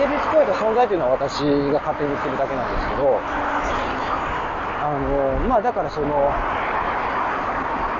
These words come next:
いろんな意味でね、スキンケアっていう、こう、広い定義の中で、やっぱりこう、日焼け止め、その紫外線対策っていうのをね、やっといた方がいい。ただですね、皆さん、あのね、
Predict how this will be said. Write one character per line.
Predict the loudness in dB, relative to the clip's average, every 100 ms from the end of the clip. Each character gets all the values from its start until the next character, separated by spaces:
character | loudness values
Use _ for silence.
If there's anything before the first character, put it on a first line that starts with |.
| -4 -2
い | 6
ろ | 6
ん | 6
な | 6
意 |
味 | 6 6
で | 4
ね、 | -2 -6
ス | -4
キ | 0
ン | 0
ケ | 4 4
ア | 4
っ | 0
て |
い | 0
う、 | 0
こ | 2 4 4 2
う、 |
広 | 4 8 8
い | 6
定 | 4 6
義 | 6
の | 2
中 | -2 -2 0 4 4
で、 | 6 8 8
や | 8
っ |
ぱ | 4
り |
こ | 4
う、 | 4 4 2 0 0 -2 -2 0 0 0 4
日 |
焼 | 6 6 4
け |
止 | 2
め、 | 2 0 0 2 2
そ | 2
の | 0
紫 | 0 4
外 | 6 6
線 | 4 2 4
対 | 4 4
策 | 2
っ | -6 -4
て | 0
い |
う | 2
の | 0
を |
ね、 | -4
や | -4 -2 -2 -2
っ | 0
と |
い | 0
た | 0
方 | -2
が | -2
い |
い。 | -2 -2 -2 -2 -4 -4 4
た | 8
だ | 10
で | 10 8
す | 6
ね、 | 4 4
皆 | 4 2
さ | 2
ん、 | 0
あ | -2 -4 -4 -2 -2 -2 -2 0 0 0 0 -2 -2 0 0 0
の |
ね、 | 2